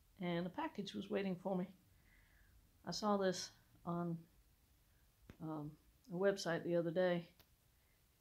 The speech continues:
and I thought it was pretty appropriate. Dirt loves me.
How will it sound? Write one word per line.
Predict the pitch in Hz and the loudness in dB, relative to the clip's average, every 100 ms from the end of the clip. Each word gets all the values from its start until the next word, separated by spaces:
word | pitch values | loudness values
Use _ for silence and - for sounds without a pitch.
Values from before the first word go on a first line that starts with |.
| - | -6
and | 170 | -2
I | 170 165 | -2 -2
thought | 254 277 | 0 2
it | 285 - | 2 0
was | 208 | -6
pretty | 254 240 247 | -4 -4 -4
appropriate. | 247 190 - 180 196 - - _ _ _ - - _ _ _ _ _ _ _ - 208 - _ _ _ _ _ _ _ _ _ _ _ _ _ _ - 170 | -4 -4 -4 -4 -6 -6 -16 _ _ _ -20 -20 _ _ _ _ _ _ _ -18 -18 -20 _ _ _ _ _ _ _ _ _ _ _ _ _ _ -10 -2
Dirt | 190 180 | 0 0
loves | 170 170 151 165 | 4 4 4 0
me. | 139 - | -4 -4